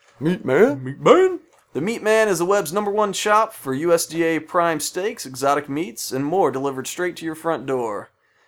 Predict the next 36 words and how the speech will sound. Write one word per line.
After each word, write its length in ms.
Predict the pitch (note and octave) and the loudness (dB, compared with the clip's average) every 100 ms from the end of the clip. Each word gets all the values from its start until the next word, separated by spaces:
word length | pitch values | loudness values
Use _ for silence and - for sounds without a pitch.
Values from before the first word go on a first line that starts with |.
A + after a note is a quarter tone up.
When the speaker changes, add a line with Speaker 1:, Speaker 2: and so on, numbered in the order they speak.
| _ | _
Speaker 2:
You 100 | - | -10
can 140 | B2 A#2+ | -4 -2
buy 180 | B2 A#2+ | 0 0
rare, 400 | C3 D3+ D#3 D#3 | 0 4 4 4
world-class 640 | C#3+ E3 D#3 D#3+ D3 D3 | 6 4 4 2 2 0
items 560 | A#2+ D3+ E3 E3 D3+ B2 | -2 0 0 -2 -4 -4
like 340 | A#2+ A#2 A#2 | -4 -6 -8
genuine 500 | B2 C#3+ C#3+ C#3 B2+ | -6 -4 -2 -4 -4
Japanese 560 | A#2 C#3+ - D3 D3 D3 | -4 -4 -2 -2 -2 -4
imported 420 | C3 - D3+ C3+ | -6 -4 -4 -4
Kobe 300 | - D3 C#3 | -2 -2 -2
beef 400 | A#2+ D3+ G#3+ - | -8 -10 -10 -14
Speaker 1:
Mm. 100 | F#2+ A2+ D#3+ C3 | -10 -6 -6 -6
Speaker 2:
mm-hmm, 640 | F2+ A#2+ A#2+ A#2+ G#3 D4+ - | -10 -10 -10 -8 -8 -10 -10
or 100 | A2+ | -8
Berkshire 500 | A#2 C3 - C#3 B2+ | -6 -6 0 0 0
pork, 400 | B2 E3 - - _ - _ _ | 0 -2 -2 -8 _ -20 _ _
along 220 | C3 D3+ | 2 2
with 140 | C3+ A#2 | 2 0
wild 340 | D3 F3+ D#3+ | 0 2 2
game 280 | D#3+ D#3 C3 | 0 -2 -2
meats 200 | B2 A2+ | -6 -8
like 240 | G#2+ A2+ A2+ | -10 -10 -6
bison, 460 | D3 E3 D3+ D3+ | -4 -4 -6 -8
kangaroo, 640 | C#3+ C3+ D3+ C3+ D3 D3 - | -8 -8 -6 -4 0 0 0
ostrich, 520 | A#2+ - - C3+ A#2+ | -2 -4 -6 -8 -6
and 100 | A#2+ | -6
others. 260 | A#2 G2 B2 | -6 -8 -8
Have 100 | D#3 | -2
you 80 | G3 | 0
ever 140 | G3 | 2
had 100 | G3 | 2
anything 260 | F#3+ F#3+ F#3 | 2 -4 -4
crazy 320 | G3 F#3+ F3+ | -2 -2 -2
like 200 | F#3 F3+ | -4 -2
that? 280 | F#3+ F#3+ | 0 0